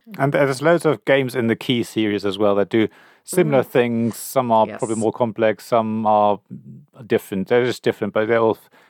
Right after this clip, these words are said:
Speaker 1: have the sort
Speaker 2: Yeah.
Speaker 1: of same sort of idea. You know, you use meeples of certain colours, and then you can put, potentially use someone else's, you know, tiles and things, but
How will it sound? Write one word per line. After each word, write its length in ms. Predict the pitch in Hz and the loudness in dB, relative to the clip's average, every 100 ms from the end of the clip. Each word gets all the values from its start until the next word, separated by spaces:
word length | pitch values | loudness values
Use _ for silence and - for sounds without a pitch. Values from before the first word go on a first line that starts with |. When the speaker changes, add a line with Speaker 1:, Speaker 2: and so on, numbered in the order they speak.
| - | -10
Speaker 1:
have 100 | 107 | -4
the 60 | |
sort 60 | 98 | -2
Speaker 2:
Yeah. 40 | |
Speaker 1:
of 60 | 104 | -2
same 280 | - 107 104 | 0 -2 0
sort 160 | 107 | -2
of 60 | 104 | 0
idea. 260 | 101 104 101 | 0 0 0
You 40 | |
know, 60 | 101 | 0
you 180 | 101 113 | 0 -2
use 200 | 95 - - | -2 -10 -4
meeples 540 | 117 107 107 104 - | -2 0 0 0 -2
of 80 | 107 | -10
certain 300 | - 113 - | -4 -4 -4
colours, 440 | - 110 104 104 92 | -4 -2 0 -2 -4
and 120 | 98 | -2
then 220 | 101 98 _ _ _ - | 0 -2 _ _ _ -8
you 120 | 110 | -6
can 140 | 110 | -4
put, 220 | 120 104 - | -4 -4 -8
potentially 420 | 107 117 - 104 | -4 -4 -4 -4
use 160 | 110 - | -4 -2
someone 200 | 110 110 | -4 -2
else's, 540 | 110 107 - 101 - _ - | -2 -2 -2 -4 -4 _ -10
you 80 | 113 | -4
know, 140 | 95 | -4
tiles 440 | - - 104 104 107 | -4 -2 0 0 -2
and 140 | 101 | -2
things, 380 | 110 104 104 - | 0 0 -2 -4
but 240 | - 104 | -4 -4